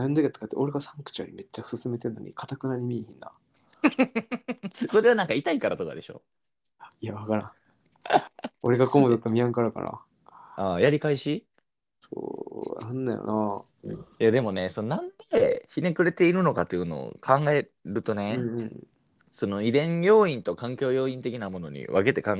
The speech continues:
Speaker 2: えると、
Speaker 1: うん。
Speaker 2: そう、前者でいくと俺、その真ん中っ子の三、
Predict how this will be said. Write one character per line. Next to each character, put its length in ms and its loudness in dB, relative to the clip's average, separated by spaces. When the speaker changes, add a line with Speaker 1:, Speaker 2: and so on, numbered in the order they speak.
Speaker 2:
え 80 6
る 100 0
と、 360 2
Speaker 1:
う 60 -2
ん。 280 -4
Speaker 2:
そ 600 -6
う、 40 2
前 180 0
者 120 6
で 80 6
い 40 4
く 60 -12
と 100 0
俺、 140 2
そ 100 -4
の 80 -2
真 100 2
ん 100 -12
中 240 0
っ 60 -4
子 100 4
の 80 0
三、 260 -4